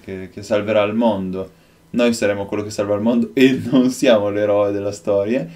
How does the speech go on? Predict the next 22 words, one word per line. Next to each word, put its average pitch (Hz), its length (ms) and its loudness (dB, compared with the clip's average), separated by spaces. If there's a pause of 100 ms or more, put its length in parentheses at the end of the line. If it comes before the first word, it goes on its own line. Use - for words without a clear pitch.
(160)
ed 117 180 0
è 113 80 6
una 113 140 4
cosa 117 400 6
abbastanza 117 500 0
particolare 107 640 2
ma 95 100 -2
molto 113 320 -2
carina 101 560 -2
e - 100 -20
che 110 120 -6
sta 110 160 -2
molto 98 720 0
bene 95 540 -2 (240)
nel, 104 200 -6
nel 101 480 -2
contesto, 107 600 0
insomma, 98 500 -6
nel 98 140 -6
quale 107 200 0
ci 104 140 -8
muoviamo. 104 540 -6